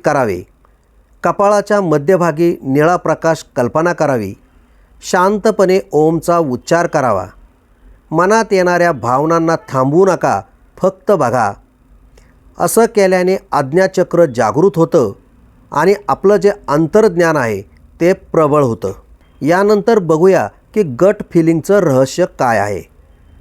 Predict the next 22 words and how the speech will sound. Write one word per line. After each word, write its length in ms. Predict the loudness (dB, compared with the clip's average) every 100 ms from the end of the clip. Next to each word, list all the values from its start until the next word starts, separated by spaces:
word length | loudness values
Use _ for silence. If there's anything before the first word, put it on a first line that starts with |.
| -20 -12 0
तर 120 | 2
मंडळी, 400 | 2 2 2 2 0 -2
अनेक 320 | 0 0 2
वेळा 180 | 2 2
आपण 320 | 0 0 0
म्हणतो, 520 | -2 0 0 0 -2 -12 -20 _
"मला 280 | -2 0 -2 -2
आतून 340 | -6 -2 0 0
जाणवलं." 560 | 0 0 2 0 -2 -6 -14 _ -20 -20 -20 -6
हे 160 | 0 0
काही 280 | 2 2 0
बोलायचं 580 | 2 0 2 2 2 0
वाक्य 300 | 0 0 0
नाही, 360 | 0 0 -4 -12 -20 -20 -14 0
तर 120 | 2
यामागे 600 | 2 2 0 0 0 -2
सुद्धा 340 | -2 -4 0 0
एक 220 | 0 -2
शास्त्र 400 | -4 -4 -2 -2
आहे. 340 | -2 -2 -8 -12 _ _ _ _ _ _ _
आपल्या 300 | -4 0 0
पोटामध्ये 840 | 2 0 2 2 0 2 2 0